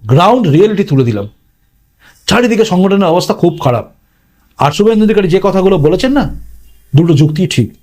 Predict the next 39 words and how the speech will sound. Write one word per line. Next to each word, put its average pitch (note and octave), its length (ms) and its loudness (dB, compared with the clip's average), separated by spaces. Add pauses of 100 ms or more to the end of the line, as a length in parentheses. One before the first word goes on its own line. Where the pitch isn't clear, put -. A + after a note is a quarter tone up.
(100)
সংগঠন G3 520 0 (420)
তার D#3 160 0
হাতে F3 180 0
নেই, A#3 340 -4
আর B2 100 0
দুই A3 240 2
হচ্ছে G#3+ 360 -2 (240)
আন্দোলনমুখী G3+ 640 2
করতে E3 220 -2
হবে D#3 80 0
বিজেপিকে, A2 420 -4 (1300)
বিজেপি G3 380 0
আন্দোলনমুখী D3+ 760 0
নয়। A#2 180 -2 (1300)
জানাবেন C4 320 2
কিন্তু। A#2 260 -6 (280)
আসি, G#3 340 -2 (280)
দেখা D4+ 220 2
হচ্ছে D#4 160 2
এর C#4 80 2
পরে B3+ 220 2
রুদ্রবার্তায়, A3+ 500 0
অবশ্যই D#4 260 0
আনকাট F#3+ 320 -2
কোনো E3+ 160 -2
কথা C3+ 220 0
নেই। G#2+ 160 -8 (160)
ভালো G#3+ 180 0
থাকুন, A3 260 0 (100)
সুস্থ A3+ 260 -2
থাকুন, G3 320 0 (120)
মাথা A3 240 2
উঁচু A#3+ 180 0
করে G#3+ 140 2
বাঁচুন, F3+ 380 -2
আর D#3 80 0
দেখতে D3+ 160 0
থাকুন D3+ 260 0
রুদ্রবার্তা। A2+ 500 -2